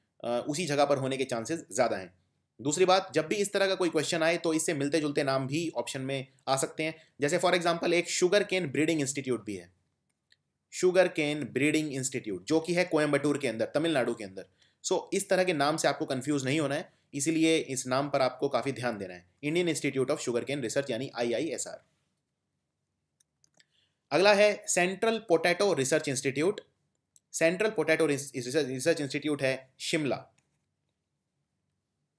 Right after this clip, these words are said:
सेंट्रल टोबैको रिसर्च इंस्टीट्यूट। अब आप जानते हैं टोबैको भारत में सबसे ज़्यादा कहाँ पर होता है? टोबैको सबसे ज़्यादा होता है आंध्र प्रदेश में। आंध्र प्रदेश में भी गुंटूर, जिसको tobacco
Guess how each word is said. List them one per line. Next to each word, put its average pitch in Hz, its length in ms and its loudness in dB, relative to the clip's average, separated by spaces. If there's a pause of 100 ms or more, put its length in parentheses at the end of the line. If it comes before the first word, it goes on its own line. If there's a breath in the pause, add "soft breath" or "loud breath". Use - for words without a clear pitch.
(520)
सेंट्रल 202 480 2
टोबैको 165 520 4
रिसर्च 131 340 0
इंस्टीट्यूट। 131 540 -2 (540)
अब 135 100 2
आप 147 160 6
जानते 151 280 2
हैं 175 340 -2
टोबैको 147 360 4
भारत 139 360 2
में 139 240 -2
सबसे 139 380 0
ज़्यादा 135 260 4
कहाँ 120 260 -4
पर 135 120 2
होता 139 200 0
है? 143 280 -4 (180)
टोबैको 143 340 2
सबसे 143 260 -2
ज़्यादा 135 180 4
होता 127 240 0
है 135 220 -2
आंध्र 131 320 0
प्रदेश 107 420 -4
में। 87 80 -20 (1080)
आंध्र 160 260 2
प्रदेश 151 380 4
में 147 120 -2
भी 147 100 2
गुंटूर, 147 640 2 (360)
जिसको 135 220 0
tobacco 139 360 2